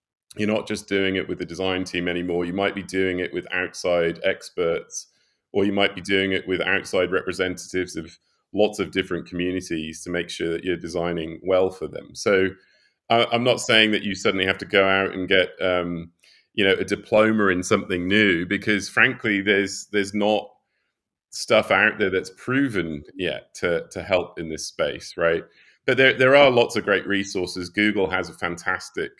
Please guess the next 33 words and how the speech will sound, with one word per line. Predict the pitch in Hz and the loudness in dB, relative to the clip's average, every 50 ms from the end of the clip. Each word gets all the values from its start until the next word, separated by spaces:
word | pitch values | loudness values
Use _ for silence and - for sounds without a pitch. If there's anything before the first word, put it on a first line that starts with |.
| - - - | -20 -10 -6
um, | 95 87 85 85 82 80 78 78 80 82 _ _ _ _ _ _ _ _ _ _ - | -4 -4 -2 -4 -6 -8 -10 -12 -14 -16 _ _ _ _ _ _ _ _ _ _ 0
you | 104 90 | 2 2
know, | 82 80 80 - - - - - _ _ _ - - _ - 101 | 2 2 -2 -8 -18 -20 -20 -20 _ _ _ -20 -18 _ 2 4
A | 95 92 | 6 6
I | 92 92 90 90 90 | 8 8 6 6 6
one | 90 87 90 90 87 90 | 4 4 2 0 0 0
oh | 87 87 | 0 -2
one | 85 85 87 90 87 87 87 | 0 0 0 0 0 -2 -4
training, | 87 - 95 87 87 87 85 85 85 85 82 82 85 _ _ - - | -4 -2 0 0 0 0 -2 -4 -6 -6 -8 -10 -14 _ _ -8 -4
um, | 90 85 82 82 82 80 80 90 90 _ _ - _ _ - | -4 -2 -2 -4 -6 -10 -12 -14 -18 _ _ -20 _ _ -4
thing | 101 90 87 | -2 -2 -2
on | 85 87 | -2 -2
their | 85 85 85 82 | -2 -2 0 0
website. | 87 85 85 - - - 95 - 85 85 85 85 - - - | 0 0 0 -2 -2 0 2 2 2 2 0 -2 -8 -14 -14
Uh, | 65 67 - _ - | -14 -14 -6 _ 2
I | 95 95 | 4 4
B | 92 92 92 | 4 4 2
M | 90 90 90 87 | 0 0 0 -2
has | 85 87 90 87 - | -4 -6 -8 -8 -10
some | - 85 | -12 -10
fantastic | 82 - 85 85 85 92 87 82 - - - - | -8 -6 -6 -6 -4 -6 -6 -6 -8 -12 -16 -10
stuff, | - - 82 76 - - | -6 -4 -4 -4 -4 -6
as | - 85 82 - - _ _ - | -8 -8 -8 -10 -16 _ _ -10
does | 85 80 78 - - - - | -8 -8 -8 -10 -14 -12 -8
Microsoft. | 92 87 87 85 - 85 - - - - - - | -6 -6 -6 -6 -8 -12 -12 -12 -12 -14 -14 -10
So | - - 110 98 95 95 - - _ _ _ _ _ _ _ _ _ _ _ - - - | -4 0 2 2 2 0 -2 -8 _ _ _ _ _ _ _ _ _ _ _ -20 -10 -6
there's | 110 117 110 | -4 -4 -4
plenty | - - 147 139 135 127 117 | -2 0 0 0 2 2 0
of | 104 | -2
spaces | - - 110 107 107 104 - 107 98 101 | 0 2 2 2 2 2 -2 -6 -6 -4
where | 104 98 92 | -2 0 0
you | 95 92 90 | 0 -2 -2
can | - - 101 95 90 87 85 - | -2 -2 0 0 -2 -4 -8 -12